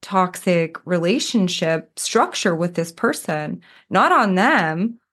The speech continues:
I was equally involved in the toxicity of holding someone to a vision that wasn't true for them yet. Maybe it's possible,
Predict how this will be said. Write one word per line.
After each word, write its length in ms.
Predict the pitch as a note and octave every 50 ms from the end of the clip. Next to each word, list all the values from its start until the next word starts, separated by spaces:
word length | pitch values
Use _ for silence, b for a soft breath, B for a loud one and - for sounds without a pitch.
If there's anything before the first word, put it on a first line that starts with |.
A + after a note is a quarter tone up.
| _ -
I 140 | - G3
was 180 | G#3 G#3 G#3 G3+
equally 800 | A#3 C4 C4 - A#3+ G3+ F#3+ F3 D#3+ D#3+ D#3+ D#3 D#3 - - -
involved 680 | F#3 F3+ F3 E3+ E3+ F3 G3 B3+ C#4 G#3+ F3+ E3+ F3 F3
in 140 | E3 D#3+ E3
the 280 | D#3 D3+ D#3 D#3 D#3 -
toxicity 840 | - - E3+ E3 E3+ - - G#3 A#3 A#3 - G#3+ F3 E3 D#3 D3+ - - -
of 520 | E3 E3 D#3+ D#3+ D#3+ D#3 D#3 D#3 E3 - _ _ _ _ -
holding 560 | - B3+ C4 B3+ C4+ B3+ A#3 G#3+ G3+ - - -
someone 440 | - - - - A3+ A3+ A3 G3+ F#3
to 160 | - F#3+ F#3
a 60 | F3
vision 520 | E3 D#3+ F#3+ C#4 D4 C#4 A#3+ F3+ E3 D#3+ D#3+ -
that 320 | - E3+ F3+ F3+ F3+ E3+
wasn't 440 | E3+ E3+ F#3 G#3+ B3+ C4 C4+ - -
true 280 | - - - - C4+ D4+
for 160 | - - A3+
them 200 | F#3 F3+ E3+ E3+
yet. 520 | D3+ E3 G#3 C#4+ D#4+ - - - - - -
Maybe 300 | E3+ F#3 A3+ A#3+ D4 A3+
it's 160 | E3+ - -
possible, 760 | - - E3+ F#3+ C#4+ - - A3+ F3 D3 D3 - - -